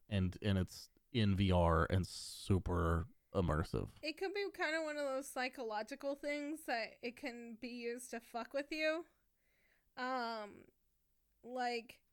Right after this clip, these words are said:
Speaker 2: uh, so there's this thing that I've talked to a lot of people who have V R and, like, a lot of stuff that I've been reading about this called the phantom touch effect. And when you're in V R so long,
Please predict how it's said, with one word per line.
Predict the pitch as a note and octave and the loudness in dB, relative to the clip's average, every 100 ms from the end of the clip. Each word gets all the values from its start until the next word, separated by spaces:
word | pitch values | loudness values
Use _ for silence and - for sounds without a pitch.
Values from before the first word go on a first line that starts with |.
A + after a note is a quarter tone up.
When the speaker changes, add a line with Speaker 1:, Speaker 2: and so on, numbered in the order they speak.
| _ - | _ -10
Speaker 2:
uh, | B3 A#3 - - - | -8 -8 -10 -20 -10
so | B3 - C#4+ C#4 A#3+ | -6 0 2 2 2
there's | C4+ D#4 | 0 0
this | D4+ D#4+ | -2 -4
thing | D#4 D#4+ D#4+ C#4 - _ A#3 | -2 -2 -2 -6 -14 _ -2
that | C#4 C4 A3 A3 | 0 0 -2 -8
I've | B3 | -8
talked | - C4 C4 | -2 -2 -2
to | C4 | -2
a | |
lot | A#3+ A#3 | 0 -2
of | |
people | A#3 A3+ A3+ A3+ A#3+ | -4 -6 -4 -4 -6
who | A#3 A3+ G#3 - | -8 -6 -10 -10
have | - A#3+ A3 | -6 -4 -4
V | A#3 A3 | -8 -6
R | A3 G#3+ G#3+ G#3+ - | -4 -4 -4 -6 -8
and, | A3+ A3+ | -12 -10
like, | A3 G#3 G#3 - | -10 -10 -12 -10
a | |
lot | A3+ A3 A3 | -6 -4 -6
of | |
stuff | - A3+ G#3+ | -8 -8 -6
that | A3 | -8
I've | A3 G#3 | -8 -10
been | G#3 | -10
reading | A3+ C4 A#3+ | -8 -6 -6
about | A3+ G#3 G#3 | -8 -8 -10
this | - A3 - - | -10 -10 -12 -8
called | A3 G#3+ | -8 -8
the | G#3+ | -10
phantom | A#3+ B3 A#3 | -10 -8 -8
touch | A3+ A3 G#3+ - - - _ _ - - - | -10 -8 -8 -8 -14 -20 _ _ -20 -12 -6
effect. | A3+ - F#2+ - _ - _ _ _ _ _ _ _ _ - | -6 -4 -8 -8 _ -20 _ _ _ _ _ _ _ _ -4
And | B3 A#3+ A3+ A3+ F#3+ _ _ _ | -2 0 -2 -8 -14 _ _ _
when | B3+ B3 B3+ | -6 -4 -2
you're | B3 C#4 C#4 C4+ | -2 0 2 2
in | C4 C4+ | 0 -4
V | C#4 C#4 | 0 2
R | B3 B3+ | 2 0
so | - B3 A#3 A#3 G#3+ | -4 -4 -4 -8 -8
long, | A#3 A3+ A#3 A3 G#3+ | -6 -4 -4 -6 -6